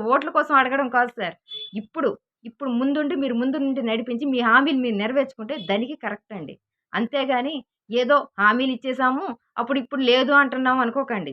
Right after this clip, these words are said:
జీవోలు లేవు, ఇది లేవు, అవి ఇవి కారణాలు చెప్పకండి. మీరు ఇచ్చిన హామీలను ముందు నిలబెట్టుకోండి. మేము ఎవరు రోడ్డుకి రాము, మీది ఏదైనా హ-,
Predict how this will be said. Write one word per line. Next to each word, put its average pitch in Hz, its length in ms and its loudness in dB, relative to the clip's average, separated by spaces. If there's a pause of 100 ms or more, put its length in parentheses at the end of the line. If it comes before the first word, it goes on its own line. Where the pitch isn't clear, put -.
జీవోలు 247 400 0
లేవు, 240 180 2 (100)
ఇది 233 200 0
లేవు, 247 180 2
అవి 240 140 2 (100)
ఇవి 247 120 -6 (120)
కారణాలు 269 420 4
చెప్పకండి. 247 480 -4 (320)
మీరు 202 160 -2
ఇచ్చిన 240 240 -4
హామీలను 254 400 4
ముందు 220 220 0
నిలబెట్టుకోండి. 233 560 -2 (100)
మేము 247 220 2
ఎవరు 294 220 4 (120)
రోడ్డుకి 277 360 4
రాము, 247 220 6 (320)
మీది 285 240 4
ఏదైనా 330 340 2
హ-, 214 60 -4